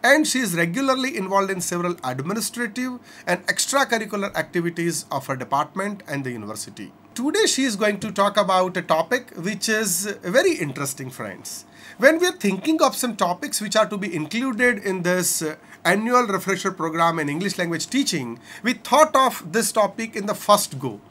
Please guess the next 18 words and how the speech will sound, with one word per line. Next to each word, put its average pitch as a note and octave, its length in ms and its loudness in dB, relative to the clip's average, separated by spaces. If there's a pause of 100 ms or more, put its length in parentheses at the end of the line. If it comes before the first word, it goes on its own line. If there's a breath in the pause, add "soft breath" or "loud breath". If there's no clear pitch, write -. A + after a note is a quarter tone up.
(140)
And F#3+ 100 0
the F#3+ 60 2
topic G3+ 460 2
which C4 160 -6
she - 120 -4
is G3+ 140 -6
going F#3 200 0
to F#3 80 -4
talk G3 280 -2
about E3+ 360 2
is G#3 300 0 (180 loud breath)
language A#3 480 2
functions. - 760 -6 (340 loud breath)
Friends, F#4 380 0
why F3 380 6
we D#4 80 4
use G#3+ 260 0
language? C3+ 600 -4